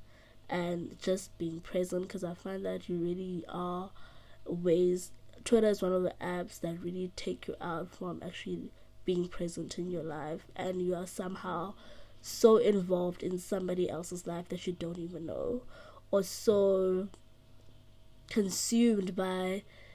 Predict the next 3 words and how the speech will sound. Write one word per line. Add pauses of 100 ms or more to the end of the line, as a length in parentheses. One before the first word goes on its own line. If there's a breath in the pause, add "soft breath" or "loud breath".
(400 loud breath)
things
that (800)
probably